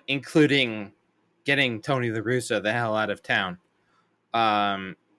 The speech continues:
man, I, I'm, I'm really disappointed in the White Sox. I had such high expectations for them this year. Uh, and last but not least, and we already kind of, we already kind of touched on them, but, uh, my Boston Red Sox, and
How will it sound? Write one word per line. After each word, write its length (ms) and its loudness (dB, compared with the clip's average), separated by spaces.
man, 440 -4
I, 220 -8
I'm, 300 -2
I'm 220 4
really 300 8
disappointed 680 4
in 60 -2
the 80 0
White 240 2
Sox. 280 0
I 100 -2
had 220 2
such 200 -10
high 260 4
expectations 680 -4
for 120 -10
them 180 -8
this 180 -12
year. 200 -8
Uh, 540 10
and 240 0
last 300 4
but 140 2
not 220 2
least, 340 0
and 80 -2
we 120 2
already 380 4
kind 280 -2
of, 220 -2
we 100 2
already 200 6
kind 180 -4
of 80 -6
touched 260 -4
on 140 -2
them, 220 -8
but, 240 -2
uh, 440 -4
my 160 -2
Boston 380 -2
Red 200 0
Sox, 520 -2
and 580 -6